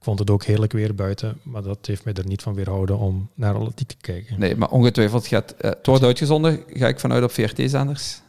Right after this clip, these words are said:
Speaker 1: Ja,
Speaker 2: Spouwzender?
Speaker 1: Canvas
Speaker 2: Ja,
Speaker 1: en
Speaker 2: Canvas.
Speaker 1: één.
Speaker 2: Ja. Dus, eh, vanaf vanavond heeft de V R T nog, eh, extra kijkers. Dat was het.
Speaker 1: Yes. Ik ga hem ook onmiddellijk proberen online te zetten.
Speaker 2: Eh, merci voor de update,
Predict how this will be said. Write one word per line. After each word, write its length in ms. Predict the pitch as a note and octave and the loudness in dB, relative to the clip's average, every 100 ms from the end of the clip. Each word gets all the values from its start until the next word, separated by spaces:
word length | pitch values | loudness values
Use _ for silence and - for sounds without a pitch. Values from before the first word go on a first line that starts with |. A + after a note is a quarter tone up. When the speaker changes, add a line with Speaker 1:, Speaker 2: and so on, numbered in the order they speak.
| _ | _
Speaker 1:
Ja, 160 | - G#2 | -8 -8
Speaker 2:
Spouwzender? 440 | - B2+ B2 A#2 | 0 0 2 0
Speaker 1:
Canvas 220 | G#2+ G#2+ - | -2 -4 -4
Speaker 2:
Ja, 160 | G#2+ | -4
Speaker 1:
en 80 | A#2 | -4
Speaker 2:
Canvas. 300 | G#2 G2+ F#2+ | -4 -4 -4
Speaker 1:
één. 120 | G2+ G#2+ _ | -6 -12 _
Speaker 2:
Ja. 180 | A2 - _ _ _ _ _ | -10 -10 _ _ _ _ _
Dus, 280 | A2 G2+ - | -2 -2 0
eh, 200 | G2 F2+ G2+ - _ | 0 0 -4 -12 _
vanaf 280 | G2 F#2 - | 0 0 0
vanavond 380 | F2 E2+ F#2+ | 0 0 -2
heeft 280 | - - - - | -8 -10 -16 -8
de 140 | G#2 | -2
V 180 | G#2 G2+ | 0 0
R 40 | |
T 160 | A2 G2 | -2 -4
nog, 280 | G2+ - - - | -4 -8 -18 -20
eh, 120 | - _ | -20 _
extra 480 | A2 A#2+ - G2+ - _ | -4 -4 -2 -4 -4 _
kijkers. 720 | - - A#2+ - - - - _ _ _ _ _ _ _ _ _ _ _ _ _ _ | -8 -8 -14 -14 -12 -14 -16 _ _ _ _ _ _ _ _ _ _ _ _ _ _
Dat 120 | - G2+ | 0 2
was 200 | C3+ - | 2 -4
het. 120 | - - _ | -14 -20 _
Speaker 1:
Yes. 400 | F2+ F2+ - - _ _ | -8 -6 -6 -8 _ _
Ik 80 | _ | _
ga 60 | G#2 | -4
hem 100 | F#2+ | -2
ook 160 | F#2 A2 | -2 -2
onmiddellijk 400 | G2 G2 G#2+ - | -4 -4 -6 -6
proberen 420 | G2+ F#2+ F#2+ G2+ | -6 -6 -6 -6
online 340 | G2+ F#2+ F2+ | -6 -6 -6
te 100 | F#2+ | -6
zetten. 360 | G2+ G2 - A#2 - _ _ _ | -6 -6 -6 -8 -10 _ _ _
Speaker 2:
Eh, 160 | A2+ G2+ - _ _ _ | -2 -2 -4 _ _ _
merci 280 | - A#2 C#3 | -6 0 2
voor 100 | C3 | 4
de 60 | A#2+ | 6
update, 520 | G#2+ B2 D3+ E3+ | 4 4 2 2